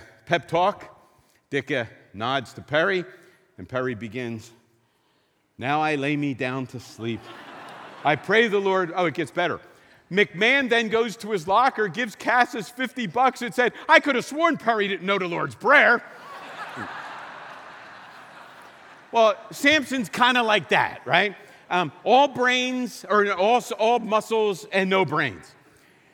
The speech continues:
Let me share with you some of his weakness. Usually comes in the form of revenge. On, uh, Samson makes that bet, remember? And, uh, they cheat and win the bet.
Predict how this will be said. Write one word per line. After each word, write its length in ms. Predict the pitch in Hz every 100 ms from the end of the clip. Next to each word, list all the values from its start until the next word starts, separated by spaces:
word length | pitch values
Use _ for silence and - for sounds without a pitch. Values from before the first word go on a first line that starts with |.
| -
Let 120 | 311
me 80 | 311
share 280 | - 277 262
with 160 | 240
you 140 | 220 196
some 240 | - 240
of 140 | 214 208
his 200 | 160 139
weakness. 720 | 185 185 120 113 147 - - _ _ _
Usually 520 | 233 269 220 262 269
comes 440 | 175 - 214 208 180
in 120 | 185
the 80 | 170
form 400 | - 185 175 160
of 160 | 123
revenge. 680 | 139 131 127 95 - - - _ _ _ _ _ _ _ _ _ _ _ _ _ -
On, 240 | 190 202 196
uh, 240 | 185 160 - - 160
Samson 500 | - 240 233 220 196
makes 220 | 196 -
that 260 | 175 -
bet, 480 | 185 131 113 - - _ _ -
remember? 380 | 107 113 185 190 _ _ - - _ _
And, 300 | 185 170 170
uh, 220 | 165 160 131
they 300 | 117 196 240
cheat 800 | - - - 240 214 165 - - _ -
and 200 | 151 156
win 180 | 185 196
the 80 |
bet. 680 | 147 196 127 156 - - _